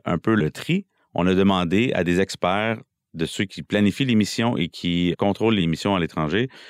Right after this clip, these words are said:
de venir nous dire lesquelles de ces tâches-là, selon eux, étaient essentielles d'être performées par tous les membres des forces canadiennes. Donc, à partir de ce processus-là, on est arrivé avec une, environ une vingtaine de tâches.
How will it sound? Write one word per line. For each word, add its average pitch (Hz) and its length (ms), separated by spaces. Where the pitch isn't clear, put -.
de 87 140
venir 101 560
nous 85 180
dire 87 380
lesquelles 98 340
de 127 60
ces 98 140
tâches-là, 98 440
selon 98 420
eux, 113 320
étaient 104 440
essentielles 127 840
d'être 90 240
performées 92 360
par 98 240
tous 156 140
les 104 140
membres 85 200
des 78 60
forces - 180
canadiennes. 71 320
Donc, 90 140
à 87 80
partir 85 220
de 107 40
ce 95 60
processus-là, 98 560
on 147 60
est 101 120
arrivé 90 240
avec 90 200
une, 82 240
environ 87 540
une 85 200
vingtaine 101 520
de 85 100
tâches. 82 500